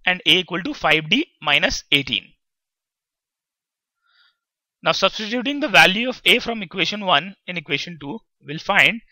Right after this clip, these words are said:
D is equal to ten, and we put D equal to ten in equation one to get A equal to thirty-two. Thus,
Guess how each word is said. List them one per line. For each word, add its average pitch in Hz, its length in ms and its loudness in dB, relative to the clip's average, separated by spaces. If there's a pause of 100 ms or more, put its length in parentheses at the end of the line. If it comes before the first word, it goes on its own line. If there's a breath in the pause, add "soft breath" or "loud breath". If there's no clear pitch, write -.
(220)
D 220 200 4
is 175 120 0
equal 151 280 -2
to 285 180 -4 (340)
ten, 143 380 4 (560)
and 139 160 -8
we 185 80 -4
put 175 260 -8
D 202 180 4
equal 220 220 -2
to 233 120 -6 (100)
ten 185 160 8
in 202 100 2
equation 165 460 -6
one 165 200 -2 (440 soft breath)
to 170 80 -10
get 175 240 2 (280)
A 208 180 2
equal 165 280 -4
to 294 160 -8 (360)
thirty-two. 180 540 0 (840)
Thus, 175 480 4